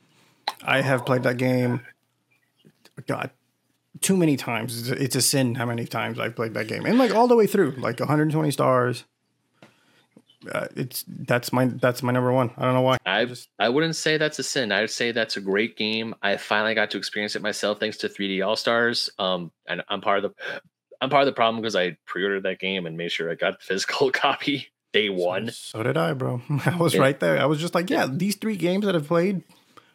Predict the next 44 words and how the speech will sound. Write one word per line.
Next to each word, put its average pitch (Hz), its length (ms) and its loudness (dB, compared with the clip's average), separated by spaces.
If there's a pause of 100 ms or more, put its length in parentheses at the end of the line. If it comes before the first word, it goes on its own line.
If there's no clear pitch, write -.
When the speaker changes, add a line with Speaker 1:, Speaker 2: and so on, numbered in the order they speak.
Speaker 1:
a 156 100 -2
few 156 160 0
times, 180 320 -4
yeah, 330 100 0
let 311 100 -2
me 285 100 2
buy 269 220 -2
them 208 280 -2
again." 143 460 -2 (760)
Speaker 2:
For 131 100 2
you, 180 340 4
they, 139 160 2
you, 113 260 -4
you 117 160 0
replayed 113 640 -2
them. 85 220 -2
Me, 208 340 0 (120)
never 104 360 2
played 98 240 2
them 90 100 -4
before 90 260 -2
in 87 60 -4
my 80 100 -4
life. 71 380 -4
Speaker 1:
For - 100 -6
sure. - 200 -10
Uh, 135 240 -10
you 156 100 0
know 185 60 -2
what's 208 160 -4
so 190 80 -2
funny 175 280 -2
too? 147 360 -2
Not, 147 340 -4
sorry, 131 180 2
not 127 140 -2
to 139 80 -4
go 127 180 0
off 131 140 0
on 120 80 0
a 117 40 -4
tangent, 120 360 -2
but, 120 140 -6
like, 117 280 -6